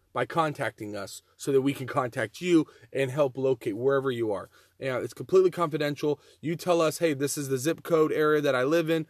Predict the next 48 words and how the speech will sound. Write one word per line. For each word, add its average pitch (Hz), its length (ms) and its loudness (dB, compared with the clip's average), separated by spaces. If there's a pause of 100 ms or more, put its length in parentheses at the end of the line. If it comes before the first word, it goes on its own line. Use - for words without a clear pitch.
(240)
What 143 160 4
do 131 60 -2
you 120 140 0
got?" 101 280 -6 (240)
And 127 220 -4
we 147 100 4
will 143 140 4
go, 147 480 4 (220)
we 120 200 -8
will, 123 300 2
we'll 123 320 0
do 143 160 2
the 156 80 0
search 160 320 -2
for 190 340 6
you. 180 300 4 (420)
Um, 117 500 -2
and 139 180 -2
then 127 160 2
we'll 127 200 4
lay 135 180 4
out, 127 160 2
"Hey, 139 180 4
here 143 260 2
are 139 40 2
the 135 200 2
top 143 300 -2
three 135 200 -2
picks." 175 420 0 (380)
And 139 140 0
then 139 280 -2
we 135 200 -2
will 139 240 4
lay 147 240 4
out 143 300 2 (540)
what 139 280 2
you 143 180 -2
should 123 260 -4
go 135 240 4
and 120 120 -4
be 117 140 -6
asking 170 520 -2
them, 170 320 0 (200)
and 143 160 -2
we'll 143 100 0
go 139 160 0
from 131 240 -6
there. 135 260 0